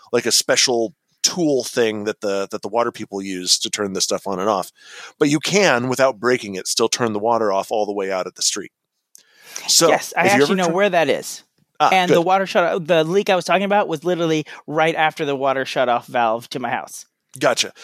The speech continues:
Speaker 1: So if you're ever having a problem getting putty to stick because it's all wet like that, if you shut off the water
Speaker 2: I
Speaker 1: and then
Speaker 2: did.
Speaker 1: dr-, and dr-, then, like, dry it out for a while, maybe even with, like, a hairdryer, it,
Speaker 2: Yeah,
Speaker 1: it
Speaker 2: I
Speaker 1: can
Speaker 2: probably
Speaker 1: help.
Speaker 2: should have been more patient with that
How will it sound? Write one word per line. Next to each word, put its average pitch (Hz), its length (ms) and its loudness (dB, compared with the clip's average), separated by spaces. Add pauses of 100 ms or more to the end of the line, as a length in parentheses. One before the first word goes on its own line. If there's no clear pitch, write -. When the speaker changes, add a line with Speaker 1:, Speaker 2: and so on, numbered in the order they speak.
(220)
Speaker 1:
So - 120 2
if 135 60 2
you're 160 100 4
ever 185 80 4
having 190 180 2
a - 20 2
problem 170 280 2
getting 143 200 0
putty 151 280 0
to 135 80 -4
stick - 380 2
because 131 260 -4
it's 123 140 0
all 120 160 2
wet 120 260 0
like 156 200 0
that, 175 240 2 (280)
if 117 140 0
you 120 60 0
shut 165 320 4
off 156 180 2
the 131 80 2
water 123 500 2 (680)
Speaker 2:
I 139 100 2
Speaker 1:
and 143 140 6
then 127 80 2
Speaker 2:
did. 123 60 -4
Speaker 1:
dr-, - 180 -4
and 123 240 -2 (120)
dr-, 127 280 0
then, 123 220 0
like, 120 380 -2
dry 131 220 2
it 123 80 2
out 131 160 4
for 120 120 0
a 117 40 4
while, 95 200 0
maybe 143 240 2
even 139 200 2
with, 127 140 2
like, 120 140 2
a 101 60 0
hairdryer, 101 520 0 (960)
it, - 80 6
Speaker 2:
Yeah, 165 120 6
Speaker 1:
it 143 60 2
Speaker 2:
I 170 60 4
Speaker 1:
can 143 100 0
Speaker 2:
probably 202 200 0
Speaker 1:
help. - 20 -4
Speaker 2:
should 208 180 2
have 170 320 0
been 170 300 0
more 160 160 2
patient 170 300 0
with 202 120 -4
that 226 240 2